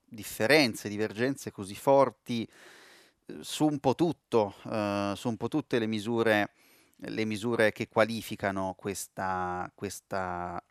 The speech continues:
eh, bozza di, di finanziaria. Ne cito alcune. Quota cento, eh, è stata difesa dal Movimento Cinque Stelle, è rimasta, ma gli esponenti di Italia Viva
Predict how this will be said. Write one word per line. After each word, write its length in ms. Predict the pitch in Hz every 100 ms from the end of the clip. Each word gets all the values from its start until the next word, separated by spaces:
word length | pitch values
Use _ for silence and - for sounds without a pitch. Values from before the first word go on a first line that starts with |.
| -
eh, 260 | 95 101 98
bozza 480 | 117 123 - 120
di, 360 | 104 104 101 98
di 120 | 104
finanziaria. 720 | - 104 101 - 110 95 95 - - - -
Ne 100 | -
cito 240 | 113 139 139
alcune. 460 | 123 156 131 101 -
Quota 300 | 120 117 123
cento, 640 | 165 147 98 - 107 104 -
eh, 120 | 110
è 60 | 110
stata 480 | - 120 113 98 -
difesa 540 | 110 - 147 127 101
dal 100 | 98
Movimento 300 | 104 107 104
Cinque 300 | - 123 156
Stelle, 400 | - 180 123 101
è 100 | 113
rimasta, 720 | 110 131 120 113 - 156 175 - - - - _ _
ma 440 | 113 120 127 147 -
gli 100 | -
esponenti 640 | 110 - 110 127 123 104 101
di 80 |
Italia 320 | 104 104 110 139
Viva 500 | 107 113 127 135